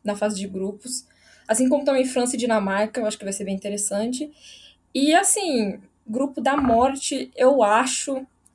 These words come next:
eu não sei se vão, se, se vocês vão concordar comigo, mas, assim, um grupo que eu acho que ninguém dá nada, mas que pode vir a ser, assim, um grupo da morte, Portugal, o grupo H, que é Portugal, Gana, Uruguai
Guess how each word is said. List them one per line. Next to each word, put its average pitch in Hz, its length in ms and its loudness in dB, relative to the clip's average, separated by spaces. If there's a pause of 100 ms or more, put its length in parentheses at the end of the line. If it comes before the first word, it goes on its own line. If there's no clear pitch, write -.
(100)
eu 247 60 -2
não 277 80 4
sei 285 140 6
se 247 100 6
vão, 233 240 -2
se, 220 180 0
se 214 200 0
vocês 208 440 -2
vão 196 140 -4
concordar 196 500 -4
comigo, 208 500 -2 (520)
mas, 233 160 0
assim, 247 300 0
um 220 80 -2
grupo 254 240 -2
que 277 320 -2
eu 254 100 4
acho 269 160 2
que 320 80 -4
ninguém 277 260 0
dá 277 120 2
nada, 220 440 2
mas 220 160 -2
que - 80 -14
pode 226 260 2
vir 226 120 -2
a 226 80 0
ser, 220 200 -4
assim, 202 460 -4 (220)
um 202 60 -12
grupo 208 200 -10
da 214 120 2
morte, 208 680 -2 (380)
Portugal, 240 680 4
o 226 60 -6
grupo 254 180 0
H, 220 460 4
que - 120 -6
é 196 60 0
Portugal, 208 680 2
Gana, 247 640 2
Uruguai 226 640 2